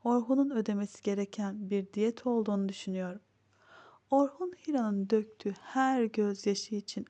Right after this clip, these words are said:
acı çekmeli. Hira'nın masum olduğu bir an önce herkes tarafından öğrenilmeli. Hiç kimse, Afife dahil, Hira'yı daha fazla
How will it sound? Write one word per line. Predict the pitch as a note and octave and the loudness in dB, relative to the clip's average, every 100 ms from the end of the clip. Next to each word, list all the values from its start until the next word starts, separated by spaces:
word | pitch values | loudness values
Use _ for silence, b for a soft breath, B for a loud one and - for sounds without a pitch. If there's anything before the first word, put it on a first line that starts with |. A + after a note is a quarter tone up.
| - | -6
acı | F#3+ G3 G3 | -4 -4 -6
çekmeli. | G#3 F#3 - F#3+ F#3 G#3+ _ _ B B B B - | -6 -6 -4 -4 -4 -10 _ _ B B B B 0
Hira'nın | B3 G#3+ G3+ | 2 2 0
masum | G3 G3 G3+ G3 - A3+ | 0 0 -2 -4 -4 -2
olduğu | G3+ F3+ F3+ F3+ F#3+ | 0 -2 -2 -2 0
bir | |
an | A3+ A3+ | 2 2
önce | G#3 G3 G3+ G3+ | 0 -2 -4 -10
herkes | - B3+ B3+ - A3 G3+ | -6 -2 -2 -2 -6 -6
tarafından | - F#3+ F#3 - F#3+ A3+ C#4 E4 | -6 -4 -4 -4 -4 -2 -2 -2
öğrenilmeli. | G#3+ G#3 G3+ G3 G3 F#3+ F#3+ F#3 G#3 _ _ _ b b b _ | 0 2 2 0 0 -2 -2 -4 -10 _ _ _ b b b _
Hiç | A#3+ - | -6 -6
kimse, | - B3 A3+ - - G#3 b b b | -4 0 0 -4 -12 -14 b b b
Afife | A#3+ - B3 C4 C4+ | -8 -2 -2 2 0
dahil, | A#3 G#3 G3+ G3 - b b _ | 2 2 0 -4 -10 b b _
Hira'yı | C#4+ B3 G3+ G3 | 2 4 2 0
daha | A3 A#3 | 0 0
fazla | A#3 A#3+ A3+ A3+ A#3+ | -2 -2 -2 0 -2